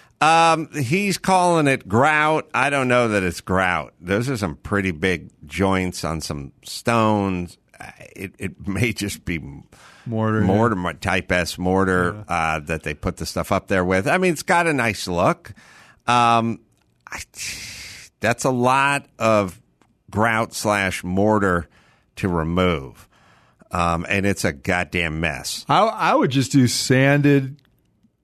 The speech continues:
Speaker 2: caulk matching the color of the grout that they sell as, you know, they, they, different companies sell different grout that's, that's in, uh, pliable caulking tubes.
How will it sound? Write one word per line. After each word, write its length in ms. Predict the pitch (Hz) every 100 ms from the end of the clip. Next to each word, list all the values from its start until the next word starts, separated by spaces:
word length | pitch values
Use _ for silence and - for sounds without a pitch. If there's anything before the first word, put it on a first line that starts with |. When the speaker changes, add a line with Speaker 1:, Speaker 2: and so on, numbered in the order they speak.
| -
Speaker 2:
caulk 640 | - 143 139 139 139 - _ _ _
matching 640 | 123 123 135 135 - 131 123
the 80 |
color 440 | 113 - 127 127 120
of 140 | 104
the 100 | 110
grout 520 | 98 117 107 101 - - -
that 160 | 120 110
they 140 | 120
sell 720 | 113 - 123 120 117 117 113 _ _ _ _
as, 360 | 131 120 113 - _
you 120 | 160
know, 120 | 123 117
they, 160 | 123 156
they, 300 | 135 127 165 _ - - - -
different 320 | 147 151 139
companies 520 | 139 139 127 123 120
sell 280 | - 131 120
different 500 | 113 117 113 113 110
grout 460 | - 117 117 120 170
that's, 460 | 123 113 - - -
that's 520 | 120 110 - - -
in, 580 | - 139 117 113 113 139 - -
uh, 280 | 113 110
pliable 800 | 110 - 120 117 113 113 113 107 104 _ _
caulking 500 | - 123 113 123 110
tubes. 540 | - 117 135 151 -